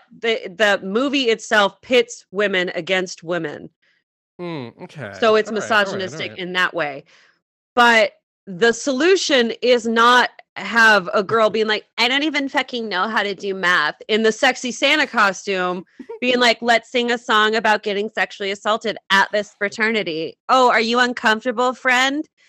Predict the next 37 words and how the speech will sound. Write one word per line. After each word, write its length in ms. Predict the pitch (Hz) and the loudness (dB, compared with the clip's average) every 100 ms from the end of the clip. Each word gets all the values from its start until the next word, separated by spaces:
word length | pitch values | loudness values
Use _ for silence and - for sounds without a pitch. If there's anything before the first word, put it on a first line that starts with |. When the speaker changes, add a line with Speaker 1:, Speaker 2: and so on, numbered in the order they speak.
| _ | _
Speaker 1:
"Well, 100 | 262 | 2
you 200 | 262 269 262 | 2 2 2
know 240 | 262 302 | 4 6
all 120 | 269 | 6
the 80 | 226 | 2
choreography, 840 | - 233 208 226 226 202 180 160 190 | 0 0 2 2 -2 -6 -6 -4 -6
so 420 | - 202 190 185 | -2 2 2 2
you 180 | 214 233 | 0 -2
have 220 | 220 226 | 0 0
to 100 | 240 | -4
do 160 | 220 247 | -4 -2
it." 240 | 165 - - _ _ | -2 -4 -12 _ _
Like, 200 | 262 262 214 | 2 2 2
Speaker 2:
Oh 60 | |
my 100 | 226 | -4
Speaker 1:
what 60 | 202 | -2
Speaker 2:
God, 200 | 214 370 | 0 0
Speaker 1:
is 120 | 381 | 0
Speaker 2:
you 100 | 160 | -2
Speaker 1:
that 100 | - | -4
Speaker 2:
sing? 400 | - - 143 147 | -6 -6 -4 -2
Speaker 1:
fixing? 260 | - 220 165 | -2 -2 -10
Speaker 2:
You 60 | |
should 200 | 180 220 | -10 -8
be 100 | 208 | -6
singing 600 | 202 - 208 226 135 104 110 | -8 -2 -2 -2 -6 -8 -8
in 140 | 151 160 | -8 -6
this 180 | 160 | -8
song 360 | - 165 156 170 | -6 -4 -4 -6
that 120 | 165 | -8
has 180 | 151 139 | -8 -10
no 280 | 147 139 151 | -6 -4 -4
real 240 | 139 147 143 | -4 -6 -8
singing 440 | - 156 165 117 | -10 -10 -10 -12
in 160 | 104 104 | -14 -18
it. 180 | 95 | -20
Speaker 1:
<laughs> 60 | - | -20